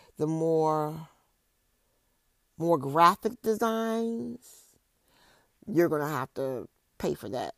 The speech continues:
on a monthly basis. But it's free. Starting off, it's free, regardless of what you, with art, you know, the, uh, arts, art cover, or some of them you can put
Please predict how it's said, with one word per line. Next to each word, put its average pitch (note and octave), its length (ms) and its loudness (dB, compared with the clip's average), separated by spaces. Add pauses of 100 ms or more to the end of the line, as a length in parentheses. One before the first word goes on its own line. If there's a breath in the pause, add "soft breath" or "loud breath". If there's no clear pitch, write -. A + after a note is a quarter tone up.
on D3 120 -8
a C#3+ 60 -8
monthly C#3+ 380 -6
basis. - 460 -10
But D3+ 340 -6 (600)
it's F#3 180 0
free. D3+ 380 -2 (240)
Starting E3+ 440 0
off, E3+ 220 0
it's F3+ 120 -4
free, D#3 300 -2 (500)
regardless E3 480 0
of D#3+ 80 -2
what D#3 200 -2
you, D3 180 -4 (540 soft breath)
with E3 200 -2 (300)
art, D#3 260 0 (180)
you D#3+ 80 -6
know, C3+ 320 -8 (840)
the, C#3+ 220 -4
uh, C3 300 -6
arts, - 720 -4 (220)
art D3+ 160 0
cover, C#3+ 580 -4
or B2+ 340 -8 (360 loud breath)
some E3 220 -2
of E3+ 80 -2
them E3 160 -2
you D3+ 40 -4
can D3+ 100 -4
put D3 280 -4